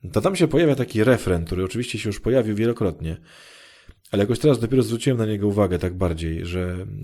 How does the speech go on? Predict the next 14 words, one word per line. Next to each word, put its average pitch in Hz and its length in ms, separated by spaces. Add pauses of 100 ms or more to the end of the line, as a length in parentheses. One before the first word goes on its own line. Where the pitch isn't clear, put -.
(100)
on 127 340
popełniał 131 480
grzechy 123 360
Jeroboama, 98 920
tak 123 200
ciągle 101 240
się - 60
do 92 80
niego 92 240
odnoszą, 92 540
syna 92 240
Nebata, 87 460 (580)
który 107 220
nakłonił, 160 880